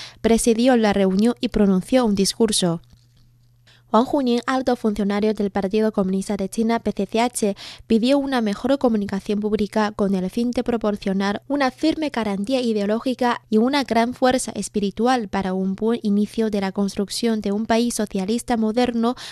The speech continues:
en todos los aspectos. Wang, miembro del Comité Permanente del Buró Político del Comité Central del P C C H y del Secretariado del Comité Central del P C C H, hizo estas declaraciones el miércoles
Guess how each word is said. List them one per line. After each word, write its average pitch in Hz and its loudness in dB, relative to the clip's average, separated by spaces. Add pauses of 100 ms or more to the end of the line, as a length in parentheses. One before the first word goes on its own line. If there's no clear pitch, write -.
(120)
en 185 -2
todos 214 0
los 214 -2
aspectos. 190 -6 (380)
Wang, 254 8
miembro 269 0
del 202 0
Comité 190 -4
Permanente 196 -2
del 202 -2
Buró 196 0
Político 208 -2
del 185 -4
Comité 185 -4
Central 208 -4
del 196 0
P 196 2
C 214 -2
C 254 2
H 233 0
y 240 -2
del 247 2
Secretariado 220 2
del 196 0
Comité 190 -2
Central 214 -2
del 196 -4
P 196 -4
C 202 -4
C 226 -4
H, 226 -2 (280)
hizo 269 2
estas 269 -2
declaraciones 202 -2
el 190 -2
miércoles 196 0